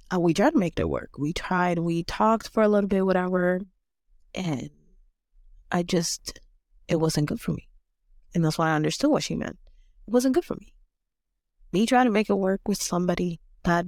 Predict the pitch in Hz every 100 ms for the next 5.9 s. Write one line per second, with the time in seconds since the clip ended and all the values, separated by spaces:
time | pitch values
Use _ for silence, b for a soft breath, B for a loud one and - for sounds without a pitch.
0 | - 170 160 175 160 165 175 170 170 165
1 | 165 170 - 165 175 - _ _ - 202
2 | - 202 247 214 175 - - _ - -
3 | - - - _ - 185 208 208 - 196
4 | 190 185 185 185 175 175 - 170 170 175
5 | 170 165 196 254 175 190 214 113 -